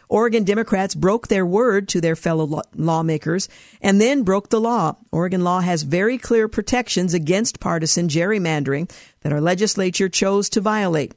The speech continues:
My hope is that judges reviewing this case will uphold the law, say no to gerrymandering, at least in this case,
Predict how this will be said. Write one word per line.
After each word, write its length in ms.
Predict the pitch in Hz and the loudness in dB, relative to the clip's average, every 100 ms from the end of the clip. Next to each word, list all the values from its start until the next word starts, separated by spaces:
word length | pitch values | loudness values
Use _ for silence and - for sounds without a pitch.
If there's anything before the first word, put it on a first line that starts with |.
| - | -4
My 160 | 165 170 | 0 2
hope 280 | 214 269 | 0 0
is 240 | 190 165 175 | 0 0 0
that 240 | 160 190 | -4 -2
judges 400 | 165 180 190 190 | -2 0 0 0
reviewing 480 | 175 165 208 285 247 | -2 0 0 0 0
this 180 | 165 156 | 0 0
case 360 | - 143 160 | -2 -2 -2
will 120 | 151 160 | 0 -2
uphold 420 | 180 190 220 220 | -2 0 2 2
the 100 | 220 | 0
law, 320 | 165 151 165 - - _ | 0 -2 -4 -10 -20 _
say 220 | - 196 | 0 2
no 300 | 196 208 277 | 4 4 2
to 180 | 220 175 | 0 0
gerrymandering, 760 | 170 160 156 175 196 196 214 233 _ _ | 0 0 0 0 0 0 0 -4 _ _
at 80 | - | -4
least 220 | 151 - | -4 -2
in 80 | 135 | -2
this 220 | 151 147 | 0 0
case, 340 | - 135 185 | -2 -2 -2